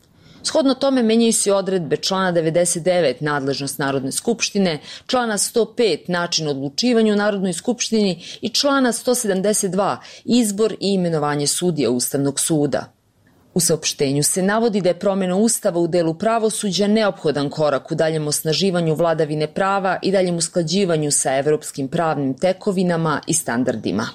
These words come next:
Srbija se na promenu Ustava u oblasti pravosuđa obavezala poglavljem dvadeset tri u procesu pristupanja Evropskoj uniji. Vlada je usvojila juče i akcioni plan za sprovođenje strategije razvoja sistema javnog informisanja u Srbiji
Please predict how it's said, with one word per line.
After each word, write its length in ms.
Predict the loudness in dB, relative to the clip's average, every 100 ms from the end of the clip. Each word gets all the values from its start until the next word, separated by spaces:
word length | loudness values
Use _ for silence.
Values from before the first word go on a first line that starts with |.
| -14 _ _ _ -14 -4
Srbija 380 | -2 0 -2
se 140 | 0 -2
na 120 | -2
promenu 360 | 0 0 2 2
Ustava 400 | 2 0 0 2
u 40 |
oblasti 360 | 2 0 -2 -4
pravosuđa 640 | -2 -2 -2 -2 0 0
obavezala 640 | 2 2 0 2 2 2 0 -6 -18 -2
poglavljem 500 | 0 2 0 0 0
dvadeset 480 | -2 -2 -4 -8
tri 320 | -6 0 0 -2 -8 -8
u 80 | -4
procesu 520 | -2 -2 -4 -4 -4
pristupanja 600 | -4 -4 -6 -4 -2 -2
Evropskoj 420 | -2 -4 -2 -2
uniji. 460 | -2 -2 0 -2 -4 _ _ -6
Vlada 380 | -2 -2 -2 0
je 140 | 0
usvojila 480 | 0 0 0 2 2
juče 500 | 2 0 0 0 0
i 200 | 2 0
akcioni 500 | 0 -4 -6 -6 -4
plan 340 | -2 0 0
za 100 | -2
sprovođenje 600 | -2 0 0 0 0 -2 -2
strategije 680 | -2 -2 0 -2 0 0
razvoja 420 | 2 0 0 0
sistema 500 | 0 -2 -2 0 0
javnog 440 | 2 0 0 -2 -2
informisanja 720 | -2 0 0 0 -2 -2 -2
u 20 |
Srbiji 520 | 0 0 0 2 0